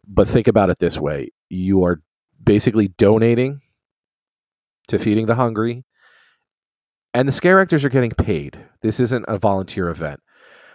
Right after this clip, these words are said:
So a lot of these people that are working here were probably, you know, scheduled to work at H H N. Um, so for, for these guys to come in and step in and make this event and be able to give, uh, people some jobs for the Hall-, uh, Halloween season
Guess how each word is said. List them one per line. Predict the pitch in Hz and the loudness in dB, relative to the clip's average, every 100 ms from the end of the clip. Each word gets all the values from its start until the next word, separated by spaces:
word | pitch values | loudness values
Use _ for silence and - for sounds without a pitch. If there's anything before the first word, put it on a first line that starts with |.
| _ | _
So | - 113 | 0 2
a | |
lot | 113 139 160 | 4 4 4
of | |
these | 139 127 | 2 0
people | 135 120 110 | 0 2 2
that | 98 | 2
are | 87 | 0
working | 98 131 110 | 0 -2 -2
here | 98 98 87 | -10 -4 -4
were | 87 - 98 | -4 -2 0
probably, | - 101 98 92 87 82 82 _ _ | 2 2 2 0 -2 -4 -10 _ _
you | - 90 | -6 -2
know, | 78 87 | -2 -4
scheduled | 123 - 113 107 95 | -8 2 2 4 0
to | - 101 | 0 -2
work | 92 92 | 2 0
at | 90 80 | 0 -6
H | 78 80 | -8 -8
H | 78 73 | -10 -8
N. | 80 67 69 _ - - _ | -10 -10 -16 _ -20 -20 _
Um, | 87 78 71 71 | -6 -6 -8 -6
so | - 82 80 | 0 0 0
for, | - 90 82 76 | 0 0 0 -2
for | - | -2
these | 101 123 | 2 2
guys | 127 120 110 | 4 2 0
to | |
come | - 110 | -2 0
in | 107 104 95 | 0 -2 -6
and | - 87 | -8 -6
step | - 104 95 | 0 0 2
in | 95 | 0
and | 92 82 _ | 0 -6 _
make | 90 90 | -4 -2
this | - 90 | -2 -4
event | 85 85 82 - | -2 -2 -4 -10
and | 76 78 | -20 -6
be | 90 | 0
able | 90 - | 0 0
to | 87 | -2
give, | 87 - - | -2 -4 -4
uh, | - 80 78 _ _ _ | 0 0 -2 _ _ _
people | 101 92 | 0 0
some | - 80 | -2 0
jobs | 92 82 82 | 2 2 0
for | 95 | 0
the | 73 | 0
Hall-, | 82 82 80 - | 2 2 2 0
uh, | 71 78 | -2 0
Halloween | 92 85 82 | 0 0 -2
season | - 87 82 85 78 | -4 -4 -2 -2 -4